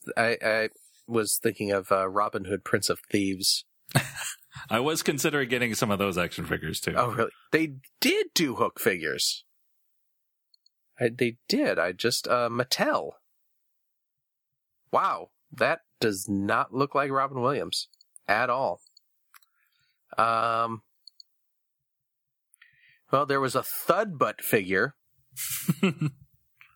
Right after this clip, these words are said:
Speaker 1: But I'm not, uh,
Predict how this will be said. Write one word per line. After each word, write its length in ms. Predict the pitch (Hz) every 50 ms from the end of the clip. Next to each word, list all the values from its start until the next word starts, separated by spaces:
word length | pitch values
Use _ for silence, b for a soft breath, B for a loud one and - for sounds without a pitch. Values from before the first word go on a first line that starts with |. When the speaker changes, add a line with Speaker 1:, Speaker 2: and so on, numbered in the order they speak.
| b b b b b b b b b b _ _ _ _ _ _ _ _ _ _ _ _ _ _ _ _ _ _ _ _ _ _ _
Speaker 1:
But 120 | - 113 113
I'm 280 | 113 113 110 107 117
not, 340 | 120 123 139 147 - - -
uh, 360 | 156 135 135 131 131 127 131